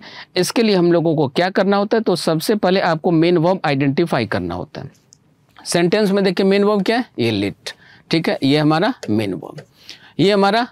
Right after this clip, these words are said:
सब्जेक्ट, ये हमारा ऑब्जेक्ट। ठीक है, सब्जेक्ट और ऑब्जेक्ट एक्टिव पैसिव में दोनों एक दूसरे से इंटरचेंज कर जा-, कर जाता है, बदल जाता है, दोनों का स्थान इस तरीके से बदलता है। दोनों अगर ऐसे हैं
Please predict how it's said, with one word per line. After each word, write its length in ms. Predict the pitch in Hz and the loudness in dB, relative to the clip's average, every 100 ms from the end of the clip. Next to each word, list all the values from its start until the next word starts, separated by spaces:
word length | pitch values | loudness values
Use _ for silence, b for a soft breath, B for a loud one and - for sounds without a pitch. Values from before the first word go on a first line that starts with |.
| - | -8
सब्जेक्ट, 640 | - 113 92 - 82 - - | -6 -4 -4 -6 -8 -12 -4
ये 140 | 135 175 | 0 2
हमारा 360 | 190 190 226 - - | 2 0 -2 -4 -6
ऑब्जेक्ट। 580 | - - - 92 _ - - - | -6 -4 -8 -12 _ -16 -16 -4
ठीक 180 | 185 175 | -2 0
है, 100 | 220 - B B B B | -2 -6 B B B B
सब्जेक्ट 440 | 196 165 202 208 | 0 2 0 0
और 200 | 185 175 | 0 2
ऑब्जेक्ट 380 | 170 156 202 208 - | 2 0 0 -2 -2
एक्टिव 280 | 156 147 185 | -4 -2 -2
पैसिव 360 | 196 151 143 160 | 0 0 2 2
में 180 | 180 151 | 2 2
दोनों 360 | 143 165 214 196 _ | 2 2 2 -2 _
एक 180 | 143 127 | -2 2
दूसरे 340 | 131 131 160 180 | 2 2 2 0
से 120 | 208 | 0
इंटरचेंज 560 | 139 107 139 - 147 | -2 -2 -2 0 -2
कर 180 | 151 160 | 0 0
जा-, 220 | 151 143 | -2 -2
कर 180 | 147 151 | 0 0
जाता 260 | 151 151 175 | 2 0 0
है, 60 | |
बदल 320 | 180 101 95 90 | -2 -2 -2 -2
जाता 240 | 107 - | -2 -2
है, 60 | 143 | 0
दोनों 220 | 127 127 | 0 0
का 160 | 131 | -2
स्थान 340 | 117 151 190 254 B B B | -4 -2 0 0 B B B
इस 140 | 143 | -2
तरीके 340 | 147 120 113 135 | 0 0 0 0
से 140 | 180 | 0
बदलता 460 | 104 - 69 - - | -2 -6 -10 -10 -12
है। 100 | - - | -10 -2
दोनों 260 | 127 131 | 0 2
अगर 180 | 120 110 | 0 0
ऐसे 280 | 113 120 170 | 0 0 0
हैं 220 | 185 240 | 0 -2